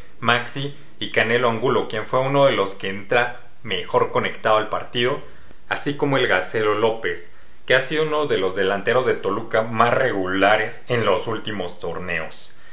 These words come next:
quien hace el descuento para el dos a uno,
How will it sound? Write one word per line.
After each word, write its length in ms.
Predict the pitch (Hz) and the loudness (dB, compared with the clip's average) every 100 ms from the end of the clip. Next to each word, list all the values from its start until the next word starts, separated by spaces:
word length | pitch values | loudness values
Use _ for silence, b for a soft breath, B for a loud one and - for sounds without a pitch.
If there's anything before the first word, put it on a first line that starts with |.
| B - | B 0
quien 200 | 110 123 | 2 2
hace 180 | - | 0
el 100 | 147 | 0
descuento 680 | 98 92 - 120 117 117 - | 0 -2 -2 0 0 2 2
para 200 | 101 98 | 4 4
el 160 | 98 101 | 2 4
dos 280 | 117 117 | 4 4
a 80 | 120 | 2
uno, 480 | 110 104 95 87 B | 2 0 -4 -6 B